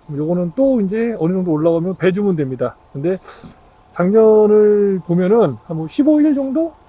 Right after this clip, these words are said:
되니까, 어, 자동으로 사그라지더라고요.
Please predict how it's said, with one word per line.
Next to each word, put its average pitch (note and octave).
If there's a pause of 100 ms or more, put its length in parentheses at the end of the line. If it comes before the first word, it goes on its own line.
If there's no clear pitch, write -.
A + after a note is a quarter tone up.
(120)
되니까, F3+ (1500)
어, G#2+ (140)
자동으로 G3+
사그라지더라고요. F3+